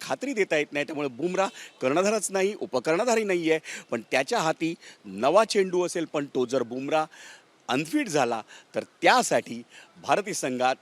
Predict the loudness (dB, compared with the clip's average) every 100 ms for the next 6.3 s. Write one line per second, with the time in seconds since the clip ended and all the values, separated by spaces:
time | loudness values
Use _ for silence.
0 | -10 -10 -8 -4 -2 0 -2 -8 -8 -6
1 | -4 -6 -4 -4 -4 -6 -4 -4 -4 -4
2 | -6 -6 -4 -4 -4 -2 -2 -4 -10 -6
3 | -4 2 0 2 -4 -6 -10 -20 -4 -4
4 | -2 -4 -4 -6 -8 -6 -8 -6 -6 -8
5 | -4 -4 -4 -6 -8 -6 -6 -6 -6 -6
6 | -8 -10 -12